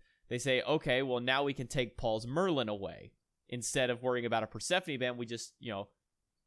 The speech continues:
ban a Merlin or something like that." They leave the hell open. They do the cr-, the cardinal sin of going against Paul and Merlin, or not Paul and Merlin, Paul and Hel.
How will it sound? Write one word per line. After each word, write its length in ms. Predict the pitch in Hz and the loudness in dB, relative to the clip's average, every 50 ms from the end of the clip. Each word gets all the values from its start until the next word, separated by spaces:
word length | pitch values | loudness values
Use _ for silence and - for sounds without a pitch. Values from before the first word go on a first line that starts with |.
| _ _ _ _ - | _ _ _ _ -14
ban 300 | 127 110 147 127 123 127 | -6 0 2 2 2 2
a 60 | 127 | 0
Merlin 500 | 131 131 135 143 151 147 135 127 117 113 | 0 0 2 4 4 4 2 2 0 -2
or 80 | 113 107 | -4 -4
something 340 | - - 113 107 - 107 | -4 -4 -6 -4 -6 -8
like 220 | 104 95 95 - - | -6 -6 -8 -6 -6
that." 260 | 92 90 85 78 - _ _ _ _ _ _ _ _ - | -6 -6 -6 -6 -10 _ _ _ _ _ _ _ _ -2
They 100 | 120 127 | 0 2
leave 220 | 135 151 156 143 | 4 4 2 2
the 80 | 143 135 | 0 0
hell 200 | 131 123 113 - - | 0 0 0 2 2
open. 520 | 165 175 175 170 175 180 175 175 175 170 - _ _ _ - 123 | 2 2 2 2 0 0 0 0 -2 -4 -12 _ _ _ -8 0
They 460 | 120 127 123 127 127 127 117 113 - - | 2 2 4 4 2 0 -2 -4 -8 -8
do 300 | 117 117 175 185 180 175 | -4 -2 0 0 0 0
the 140 | 170 143 165 | 0 -2 -4
cr-, 220 | 147 - - - - - | -6 -6 -10 -12 -8 -4
the 100 | - 160 | -4 -4
cardinal 500 | 165 - 175 226 262 277 269 277 269 254 | -2 0 2 4 4 4 2 0 -2 0
sin 640 | 247 - - - - 269 240 190 143 113 92 85 - _ _ _ _ _ _ _ _ - _ _ _ _ _ _ _ _ _ _ - - 139 | 2 4 4 4 4 4 4 2 2 0 -4 -10 -14 _ _ _ _ _ _ _ _ -20 _ _ _ _ _ _ _ _ _ _ -6 0 4
of 540 | 147 143 139 135 139 131 120 - - 131 | 6 6 6 6 4 2 0 -4 -6 -2
going 360 | 120 170 160 156 156 151 151 147 | 4 6 6 6 6 4 2 2
against 600 | 143 143 123 143 139 131 117 - - - - - | 2 2 4 4 2 2 2 -2 -4 -6 -6 -2
Paul 400 | - 156 143 135 131 135 143 139 | 2 4 6 6 6 6 4 4
and 200 | - 131 127 123 | 4 2 2 2
Merlin, 440 | 120 117 117 113 117 120 123 123 104 | 0 0 0 0 0 0 0 0 0
or 280 | 123 117 - 147 143 | -2 0 2 2 2
not 160 | 131 123 120 - | 4 2 2 2
Paul 140 | 127 120 | 0 0
and 80 | 117 107 | 0 0
Merlin, 160 | 107 110 104 | 0 -2 0
Paul 220 | - 139 131 127 120 | 2 2 2 2 2
and 80 | 113 | 0
Hel. 400 | - 123 117 117 127 160 - - | 0 2 2 2 2 2 -2 -6